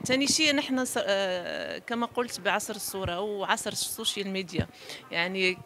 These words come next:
آه، ف-، آه، يعني مواقع التواصل الاجتماعي و-، آه،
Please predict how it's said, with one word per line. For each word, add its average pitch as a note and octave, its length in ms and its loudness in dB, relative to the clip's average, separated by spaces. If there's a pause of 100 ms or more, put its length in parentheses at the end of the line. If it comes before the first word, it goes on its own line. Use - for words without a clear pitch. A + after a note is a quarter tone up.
آه، F3 560 0
ف-، F#3+ 180 -4
آه، C2+ 1000 -2 (440)
يعني F#3 280 -4
مواقع F#3+ 400 -2
التواصل F#3+ 440 -4
الاجتماعي F#3 720 0
و-، F3 760 -4 (420)
آه، E3 760 -4